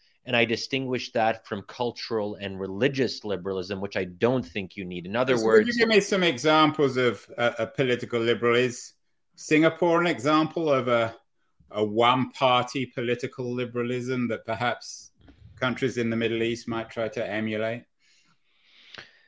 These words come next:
Speaker 1: Well, there are restrictions in Singapore that make it, uh, quite difficult for other parties to win. So as you suggest, it is basically one-party rule.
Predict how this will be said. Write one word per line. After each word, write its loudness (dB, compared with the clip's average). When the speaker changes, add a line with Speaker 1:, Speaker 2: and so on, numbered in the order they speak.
Speaker 1:
Well, 6
there 8
are 10
restrictions 0
in -4
Singapore 0
that -2
make 2
it, -2
uh, -2
quite 0
difficult -2
for -4
other 0
parties -2
to -6
win. -2
So 0
as 2
you -2
suggest, -2
it -4
is 0
basically -6
one-party -4
rule. -2